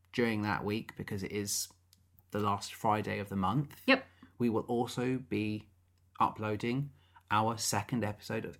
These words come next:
Speaker 1: It's Your Favourite Musical Podcast.
Speaker 2: Yeah.
Speaker 1: And our guest this month is Ray, who is the host of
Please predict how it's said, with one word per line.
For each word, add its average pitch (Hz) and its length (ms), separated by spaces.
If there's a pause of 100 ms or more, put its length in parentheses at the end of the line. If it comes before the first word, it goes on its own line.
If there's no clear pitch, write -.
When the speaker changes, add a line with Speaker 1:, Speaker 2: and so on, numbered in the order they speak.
Speaker 1:
It's - 380 (240)
Your 110 480 (380)
Favourite 101 680 (300)
Musical 110 320
Podcast. - 580 (280)
Speaker 2:
Yeah. 277 340
Speaker 1:
And 120 180
our 117 180
guest 139 720
this 147 280
month 101 480
is 107 360 (200)
Ray, 101 320
who 104 120
is 110 160
the - 100
host 107 340
of 101 140